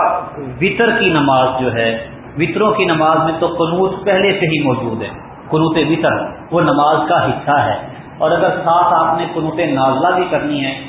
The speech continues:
جس طرح ائمہ حرمین کرتے ہیں، سارا رمضان وتروں کی آخری رکعت میں رکوع کے بعد ہاتھ اٹھا کر دعا کرتے ہیں، وہ صرف قنوت وتر نہیں پڑھتے بلکہ اس کے ساتھ ساتھ قنوت نازلہ بھی کرتے ہیں،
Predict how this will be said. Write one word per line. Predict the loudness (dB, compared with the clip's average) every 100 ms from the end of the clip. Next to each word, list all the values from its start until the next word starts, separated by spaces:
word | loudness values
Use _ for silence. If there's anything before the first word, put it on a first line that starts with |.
| -14 -8
جس | -4 0
طرح | 2 2
ائمہ | 2 2 2 2
حرمین | 2 2 2 2 2 0 -2 -2
کرتے | -4 -4
ہیں، | -6 -6 -10 -14 -18 -20 -20 -20 -2
سارا | 2 4 4 2
رمضان | 2 2 2 2 -2 -10 -16 -4
وتروں | -2 0 -2
کی | -2 -2
آخری | 0 2 2 2
رکعت | 2 0 -2
میں | -2 0 0
رکوع | -2 -2 0
کے | 0
بعد | 2 2 2
ہاتھ | 2 2 2 0
اٹھا | -2 0 0
کر | 0
دعا | -4 -2 0 2 0
کرتے | -2 -2
ہیں، | -2 -2 -6 -14 -4
وہ | 0 0
صرف | 0 0
قنوت | 0 2
وتر | 2 2 0 0
نہیں | 0 -2
پڑھتے | -2 -2 -6 -8 -16 -10 -2
بلکہ | 0 0
اس | 0
کے | 0
ساتھ | 0 2 2 2
ساتھ | 0 0
قنوت | -2 0
نازلہ | 0 2 2 2 2 2 2
بھی |
کرتے | 0 -2 -4 -10
ہیں، | -12